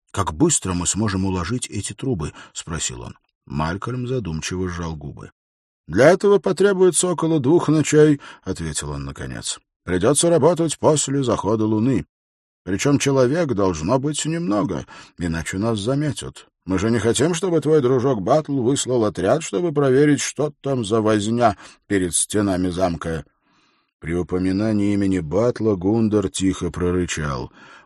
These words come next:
Уилл искоса взглянул на него. Рослый скандианец напоминал ему медведя, такой же большой, мощный и внешне неуклюжий, но на самом деле очень быстрый и смертельно опасный.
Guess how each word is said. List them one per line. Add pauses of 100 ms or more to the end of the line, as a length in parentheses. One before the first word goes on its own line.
Уилл
искоса
взглянул
на
него. (320)
Рослый
скандианец
напоминал
ему
медведя, (240)
такой
же
большой,
мощный
и
внешне
неуклюжий, (240)
но
на
самом
деле
очень
быстрый
и
смертельно
опасный.